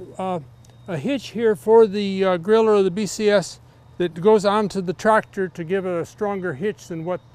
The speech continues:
the company hitch is on it. And it's a one pin attachment here of the seeder onto the tractor. So we normally, in the field operation, we normally run about in the second gear.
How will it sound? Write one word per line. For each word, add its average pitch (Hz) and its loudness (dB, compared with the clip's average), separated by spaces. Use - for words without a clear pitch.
the 156 -2
company 170 -4
hitch 175 -2
is 160 -8
on 175 -2
it. 165 -8
And 180 0
it's 202 0
a 190 -4
one 208 0
pin 208 -2
attachment 190 -6
here 208 2
of 185 -2
the 165 -2
seeder 185 -2
onto 175 -4
the 160 -6
tractor. 147 -2
So - -20
we 190 -2
normally, 233 0
in 208 -2
the 190 -4
field 262 -2
operation, 202 -2
we 180 -6
normally 220 -6
run 208 -2
about 190 -4
in 185 -6
the 180 -6
second 214 -6
gear. 185 -4